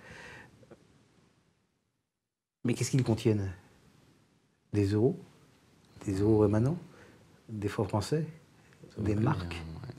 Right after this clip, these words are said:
Speaker 1: Qui peut le dire ?
Speaker 2: D'ailleurs, si c'était le cas inverse,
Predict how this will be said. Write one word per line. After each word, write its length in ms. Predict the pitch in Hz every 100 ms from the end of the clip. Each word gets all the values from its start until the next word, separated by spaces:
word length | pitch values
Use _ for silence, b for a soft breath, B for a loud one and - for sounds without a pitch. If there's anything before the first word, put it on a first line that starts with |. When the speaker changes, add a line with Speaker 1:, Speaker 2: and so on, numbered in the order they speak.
| -
Speaker 1:
Qui 100 | 95
peut 120 | -
le 60 | 101
dire ? 280 | 104 - - _ _ _ - B B B -
Speaker 2:
D'ailleurs, 280 | 131 - - - - - -
si 360 | - 165 139
c'était 220 | 120 123
le 60 | 131
cas 120 | 113
inverse, 540 | 87 80 82 - -